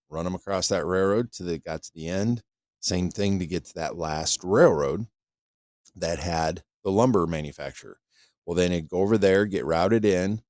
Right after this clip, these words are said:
and then the next time they operated there, it would get routed out, being loaded, and then it'd have to go through the next railroad to, and before it end up, um, back on his. And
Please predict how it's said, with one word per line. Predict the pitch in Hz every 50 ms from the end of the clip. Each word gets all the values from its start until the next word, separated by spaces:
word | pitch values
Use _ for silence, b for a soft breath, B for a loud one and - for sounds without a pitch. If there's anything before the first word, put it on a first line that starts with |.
| _ _ _ _ _ -
and | 98 92 90
then | 90 90 90 90 90 90 87 80
the | 80 82 85 82 82 82 80 78
next | 78 80 87 87 - -
time | - 104 95 92
they | 92 90 87
operated | 87 95 92 - 101 98 95 95 98 101 87
there, | 98 98 101 107 113 110
it | - 90 82
would | 82 82 76
get | 87 80 53
routed | 64 73 73 76 80 82 90 101 95
out, | 92 87 87 95 - - - _ _ _ _ _ _ _ _ _ _ _ _ _ _ -
being | 104 101 101 98 110 120
loaded, | 131 135 101 78 82 95 107 123 - _ _ _ _ _ _ _ -
and | 92 90
then | 92 92 87
it'd | 90 90 82
have | 90 85 -
to | - 82
go | 76 87 87
through | 85 - 95 92
the | 92 117
next | 123 120 113 - - - -
railroad | 85 82 82 80 78 78 76 78 90 110 110 - _ _ _ _ _ _ _ _ _ _
to, | - 95 95 -
and | 82 85 87 82
before | 78 90 - - 110 104 98 92
it | 82 - - -
end | 85 90 87
up, | 87 85 - _ - -
um, | 156 - 76 73 71 64 60 78 78 80 _ _ _ _ _ _ _ _ _ _ _ _ _ _ _ _ _ _ -
back | 95 104 - -
on | 87 85 85
his. | 92 147 190 160 87 - - - - b b b b b b b _
And | 110 101 98 95 92 90 90 90 87 82 82 82